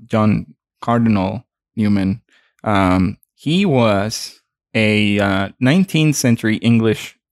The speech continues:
theologian, scholar, and poet. Um, he was an Anglican priest, then converted to Catholicism, and then, um, he turned, um, into a cardinal. Um,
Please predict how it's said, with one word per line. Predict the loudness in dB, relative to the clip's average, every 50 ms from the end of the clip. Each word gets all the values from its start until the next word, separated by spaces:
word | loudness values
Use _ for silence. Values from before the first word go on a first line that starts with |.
| _ -2
theologian, | 0 2 2 2 2 0 2 2 0 0 0 0 0 0 0 0 0 -2 -4 -8
scholar, | -14 -16 -10 -6 -4 -2 0 0 0 0
and | 0 0 0 -2 -2 -2
poet. | -4 -6 -6 -6 -8 -10 -12 -14 _ _ _ _ _ _ _ _ -6
Um, | -4 -2 0 0 0 0 -2 -2 -4
he | -4 -2 0
was | 0 0 -2
an | -2 -4 -2
Anglican | 0 0 0 0 -2 -2 -2 0 0 0 -2
priest, | -4 -4 -4 -4 -2 -4 -6 -8 -10 -10
then | -6 -2 0 0 2 0 0 -4 _ _ _ _ _ _
converted | -4 -2 -2 -2 0 -2 -2 -2 -2 -4 -4 -6 _ -8
to | -4 -2 -2 -2 -2
Catholicism, | -6 -8 -6 -4 -2 0 0 0 -2 -4 -4 -2 -2 -2
and | 0 0 -2
then, | -2 -4 -6 -6 -6 _
um, | -8 -8 -6 -6 -6 -6 -6 -8 -8 -8 -8 -10 -10 _ _ _ _ _ _ _ _ _
he | -4 -4 -2
turned, | 0 0 2 2 2 0 -2 -4
um, | -4 -4 -2 -4 -4 -6 -6 -8 -8 -4
into | -2 -2 -2 -2 -4
a | -8 -4
cardinal. | -2 -2 0 0 0 -2 -6 -8 -12 _ _ _ _ _ _ _ _ _ _ _ _ -4
Um, | 0 0 2 2 0 0 0 2 2 0 0 -2